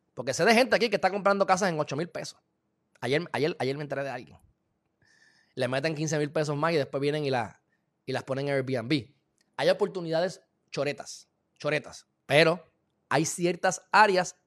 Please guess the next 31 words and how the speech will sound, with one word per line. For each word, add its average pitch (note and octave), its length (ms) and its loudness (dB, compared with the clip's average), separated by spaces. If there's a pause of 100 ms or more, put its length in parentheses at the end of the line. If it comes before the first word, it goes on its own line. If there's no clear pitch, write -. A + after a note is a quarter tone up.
que C#3+ 80 -6
están C3 240 -6
aumentando D#3 460 -4
en F3 80 -4
valor F3 360 6 (640)
por C#3 140 2
la C3 100 6
demanda, D#3+ 560 4 (460)
pero C#3 140 -4
¿hasta B2+ 220 -6
cuándo D3+ 340 0
esto D#3+ 200 -4
va D3 80 2
a - 20 -8
soste-, D#3 280 -8
a - 60 -8
sostenerse? F3 500 -6
Pues G2 200 -14
no A#2 120 -12
sé. - 200 -14 (580)
Pero, G3+ 300 6 (280)
importante, C3+ 640 -2 (160)
vamos D#3 200 -2
a F3 40 4
ver F3 80 4
la E3+ 100 8
data D#3+ 180 6
aquí D#3+ 120 0
rápidamente. D#3 600 0 (880)
Miren C#3 200 -2
esto. C#3+ 280 -6